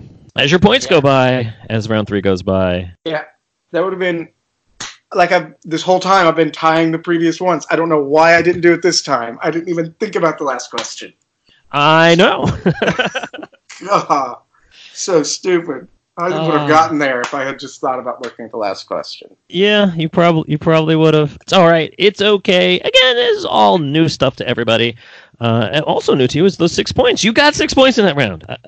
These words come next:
Speaker 1: so we're gonna add those six to the eight you had coming in. Fourteen points. Still, still in this, still with a great opportunity to, uh, boost your score in the final round, because as you know, Cheyenne,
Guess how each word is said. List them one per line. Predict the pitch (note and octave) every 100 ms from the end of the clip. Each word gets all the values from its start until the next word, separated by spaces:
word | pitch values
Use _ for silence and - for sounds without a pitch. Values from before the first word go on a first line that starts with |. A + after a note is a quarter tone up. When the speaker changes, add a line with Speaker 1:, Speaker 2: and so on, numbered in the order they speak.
| -
Speaker 1:
so | - A2
we're | B2+
gonna | B2+
add | C#3
those | B2+ A#2+
six | C3+ -
to | B2+
the | A#2+
eight | B2+
you | G#2
had | C3
coming | A#2 C3
in. | D#3+ D#3+ D3 _ _ _ _
Fourteen | F#3+ G#3 - F#3 E3+
points. | C#3 G2+ E2+ -
Still, | - _ E4+ D#4+ C#4+ A#3+ - _ _ _ _ _
still | _ - - _ - E4 B3+
in | C#4 C4
this, | B3+ A#3+
still | - - - - C#4 C4+
with | B3 A3
a | - C3 _ -
great | F3+ G#3
opportunity | - F#3+ D3 D#3 C#3+ C3+ B2+
to, | C3 A#2 G#2+ -
uh, | G2+ D#2 - -
boost | G2+ C3+ F#3 -
your | C#3+
score | C3+ - B2+ B2 A#2+
in | A2+
the | A2
final | D#3+ D3+
round, | C#3+ C#3 C#3
because | D3 G#3
as | C#4
you | D4+
know, | D4+ C4 C3 G#2+
Cheyenne, | - F#2+ D#2 D2+